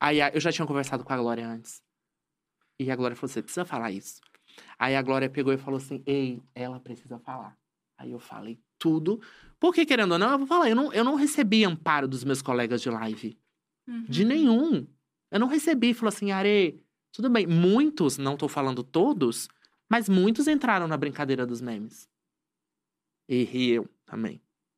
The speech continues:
Speaker 1: Mas não deixei de gostar deles, a gente tem um respeito, gosto de todo mundo. Mas muitos, n-, ninguém foi e falou assim: "Tá tudo bem? Calma, tá tudo bem?" Ninguém, todo mundo entrou na vibe.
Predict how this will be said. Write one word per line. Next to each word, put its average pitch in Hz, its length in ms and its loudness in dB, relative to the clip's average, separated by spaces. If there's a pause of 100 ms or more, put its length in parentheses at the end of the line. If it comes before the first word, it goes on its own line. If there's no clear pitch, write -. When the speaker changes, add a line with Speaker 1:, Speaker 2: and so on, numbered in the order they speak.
(260)
Speaker 1:
Mas 135 220 -2
não 131 300 -4
deixei 123 260 0
de 120 100 -6
gostar 135 380 -2
deles, 123 300 -2
a 113 40 -8
gente 113 140 -6
tem 113 100 -4
um 113 40 -4
respeito, 120 680 -4
gosto 131 360 0
de 131 100 -12
todo 185 240 2
mundo. 202 220 2 (400)
Mas 311 220 0
muitos, 220 500 4
n-, 233 180 2
ninguém 196 320 2
foi 240 160 -2
e 190 40 -4
falou 156 200 -10
assim: 139 160 -20 (240)
"Tá 135 100 -20
tudo 120 200 -10
bem? 147 320 -14 (760)
Calma, 110 440 -6 (160)
tá - 60 -20
tudo 107 180 -8
bem?" 127 360 -4 (460)
Ninguém, 110 380 -10 (220)
todo 113 180 -8
mundo 123 120 -6
entrou 147 260 -8
na 220 100 -4
vibe. 131 220 -12